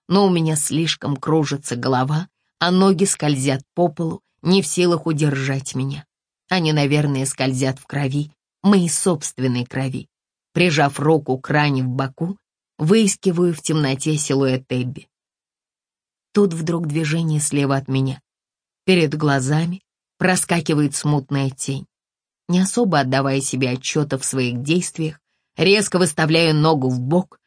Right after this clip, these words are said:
боль пронзает все тело, и я вскрикиваю, но мне удается зацепить Эбби за лодыжку, и она спотыкается. Слышу грохот, когда она валится на мою металлическую тележку для инструментов, ту самую, на которую я положила шприц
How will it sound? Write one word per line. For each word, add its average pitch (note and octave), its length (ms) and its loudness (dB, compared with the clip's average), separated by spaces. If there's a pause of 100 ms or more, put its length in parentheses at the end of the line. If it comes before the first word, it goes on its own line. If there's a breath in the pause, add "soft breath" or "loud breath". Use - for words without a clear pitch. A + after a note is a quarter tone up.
(160)
боль G#3 340 4
пронзает D#3+ 720 -2
все - 280 -2
тело, F3+ 320 2
и E3+ 100 2
я E3 240 0
вскрикиваю, D3+ 840 -4 (320)
но G3 160 4
мне F3+ 180 2
удается D#3 580 0
зацепить D3+ 640 -2
Эбби D3+ 240 2
за C3+ 140 0
лодыжку, D#3 580 0 (260)
и G#3+ 60 4
она A3 260 4
спотыкается. D3 920 -4 (680)
Слышу D#3+ 480 2
грохот, F#3 540 2
когда D#3+ 340 2
она D3+ 140 4
валится D3 460 2
на C#3+ 120 0
мою C#3+ 180 0
металлическую C#3+ 800 0
тележку E3 560 0 (220)
для F3+ 200 2
инструментов, C#3+ 760 0 (420)
ту A3 140 4
самую, G#3+ 440 4
на D3 100 2
которую D#3 420 2
я C#3 140 2
положила C#3 480 0
шприц F#3 560 -2